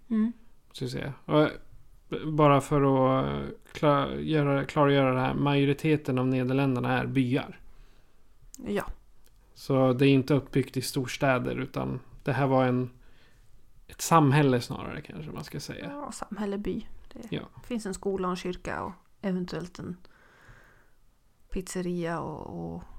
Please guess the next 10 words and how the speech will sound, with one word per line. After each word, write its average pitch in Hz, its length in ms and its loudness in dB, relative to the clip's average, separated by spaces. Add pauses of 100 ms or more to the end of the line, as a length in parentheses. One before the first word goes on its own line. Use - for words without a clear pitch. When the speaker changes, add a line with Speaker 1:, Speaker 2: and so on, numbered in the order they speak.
(300)
Speaker 1:
eller 185 180 -4
inte 190 160 -2
pizzeria, 190 640 0
för - 140 -8
det 190 60 -4
heter 180 120 -10
snackbar - 460 -4
i 170 60 -4
Nederländerna, 165 640 -6
men, 190 280 -4